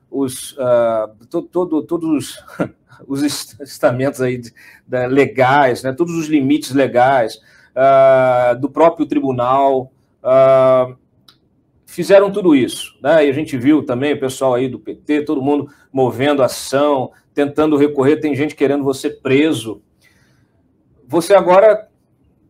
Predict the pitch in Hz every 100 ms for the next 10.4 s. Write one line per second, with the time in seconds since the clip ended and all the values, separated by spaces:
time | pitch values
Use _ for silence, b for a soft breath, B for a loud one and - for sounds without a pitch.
0 | - 160 180 165 160 165 175 170 127 120
1 | 139 165 139 123 139 135 131 131 147 143
2 | 135 143 104 139 131 131 139 156 131 131
3 | - 131 131 127 139 147 123 120 131 120
4 | 123 131 151 165 - 120 120 120 - 151
5 | - 127 131 _ _ _ _ _ _ _
6 | _ 185 208 214 214 208 - 220 220 220
7 | 175 131 - 147 156 131 - 139 160 156
8 | 131 127 127 123 135 117 - 123 117 -
9 | 143 147 - 127 147 127 117 - 127 139
10 | 147 135 -